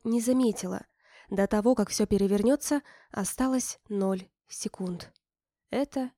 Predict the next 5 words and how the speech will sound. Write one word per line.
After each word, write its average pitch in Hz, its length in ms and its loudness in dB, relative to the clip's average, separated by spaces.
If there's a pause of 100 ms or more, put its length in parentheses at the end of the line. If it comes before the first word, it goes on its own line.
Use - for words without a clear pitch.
(100)
письмо. 190 540 -4 (800)
Адресовано 262 800 2 (260)
Зиновьевой 233 800 2
Стеллой 190 540 -4
Анатольевной 240 840 0